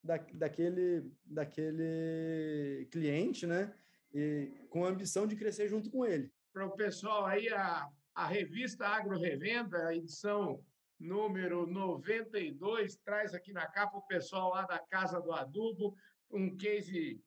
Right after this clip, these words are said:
Speaker 2: de oitenta e cinco anos de história, um negócio bacana. A revista, viu, tá um espetáculo, duzentos e vinte páginas.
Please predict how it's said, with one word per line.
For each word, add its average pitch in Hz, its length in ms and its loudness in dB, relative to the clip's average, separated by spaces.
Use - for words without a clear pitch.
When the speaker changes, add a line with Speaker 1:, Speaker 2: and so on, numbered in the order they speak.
Speaker 2:
de 135 140 -2
oitenta 214 540 0
e 170 100 0
cinco 196 460 -4
anos 180 340 0
de 151 80 -4
história, 170 480 0
um 165 60 0
negócio 170 360 0
bacana. 190 540 0
A 208 140 2
revista, 240 580 2
viu, 240 200 0
tá 247 180 0
um 247 60 2
espetáculo, 202 800 -2
duzentos 226 720 -2
e 202 100 2
vinte 190 400 -2
páginas. 202 720 -2